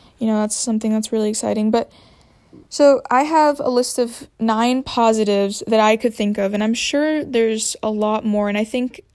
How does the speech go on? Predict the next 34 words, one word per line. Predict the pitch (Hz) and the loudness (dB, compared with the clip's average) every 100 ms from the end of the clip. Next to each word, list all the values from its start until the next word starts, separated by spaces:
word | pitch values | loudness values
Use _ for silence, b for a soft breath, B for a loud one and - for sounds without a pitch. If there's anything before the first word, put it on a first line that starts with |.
| _ | _
there's | 214 226 220 214 - - | 0 0 2 -2 -8 -8
a | |
lot | 226 220 220 | -4 -2 -2
more | 214 214 | -2 -2
for | 214 208 | -2 -4
different | 220 - 214 - | -4 -6 -8 -6
people, | 226 220 - | -6 -4 -6
and | 220 | -4
I | 220 | -4
think, | 226 214 | -4 -4
like, | 202 | -4
they, | 208 208 - - _ _ _ | -4 -6 -8 -20 _ _ _
they're | 220 214 | -2 -2
different | 208 208 196 196 | 0 -4 -6 -8
for | 196 | -8
different | 202 208 214 | -8 -8 -8
people. | 214 220 | -8 -2
But | 220 208 B B B B - | -2 -2 B B B B -4
these | 285 | -2
nine | 285 247 247 | -2 0 0
are | 240 | -2
some | - 240 226 220 220 | -2 -2 0 -2 -4
that | 214 214 208 - | -2 -2 -2 -2
I | 208 208 208 214 | -2 0 0 -2
think | - 214 202 - | -4 -6 -6 -8
apply | 226 - 208 202 208 | -10 -8 -4 -2 -4
to | 208 - 208 208 - _ _ _ | -6 -4 -2 -2 -4 _ _ _
almost | 208 277 370 - | -2 -2 -2 -2
everybody, | 208 202 202 190 214 269 b b b b b b - | -2 -2 -2 0 -2 -4 b b b b b b -8
um, | 104 107 214 - 214 - _ _ | -4 -2 -4 -4 -8 -14 _ _
other | 226 226 | -2 0
than | 220 214 | 0 0
maybe, | 208 202 214 208 | 0 -2 -2 -2
like, | 214 104 - | -2 -4 -6